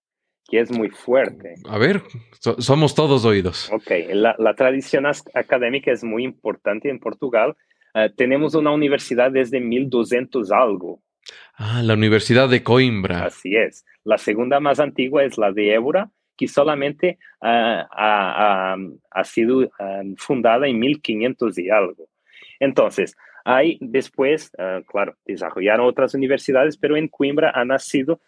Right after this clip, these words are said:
Speaker 1: la tradición académica, donde hay una vestimenta muy típica, hay una capa que se utiliza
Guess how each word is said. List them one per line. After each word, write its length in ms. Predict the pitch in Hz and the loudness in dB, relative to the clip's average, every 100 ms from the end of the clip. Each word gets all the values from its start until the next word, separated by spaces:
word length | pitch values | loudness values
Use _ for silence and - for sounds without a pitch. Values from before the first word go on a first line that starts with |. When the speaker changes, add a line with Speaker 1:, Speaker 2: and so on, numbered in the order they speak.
| - | -2
Speaker 1:
la 160 | 127 117 | 0 2
tradición 580 | 131 131 156 - 127 139 | 2 2 -2 -2 -2 -2
académica, 720 | - 151 147 147 160 202 208 _ - | -2 0 0 -2 -2 -4 -6 _ -4
donde 280 | 123 123 123 | -2 2 4
hay 140 | 131 | 2
una 180 | 156 139 | 2 2
vestimenta 880 | 127 - 143 127 120 143 - - 262 | 0 -2 -4 -2 -2 -4 -4 -8 -8
muy 220 | 120 120 117 | -6 -4 -4
típica, 640 | - 151 - 202 226 226 - _ _ - | -6 -6 -6 -4 -2 -2 -4 _ _ -2
hay 380 | 131 151 - - | 2 2 -2 -8
una 340 | 135 135 127 _ | -6 -4 -4 _
capa 540 | - 151 151 - 226 277 _ _ | -2 0 0 -2 -2 -4 _ _
que 100 | 120 | -10
se 220 | - 117 | -6 -4
utiliza 640 | 123 - 160 139 131 - | -4 -4 -4 -4 -6 -10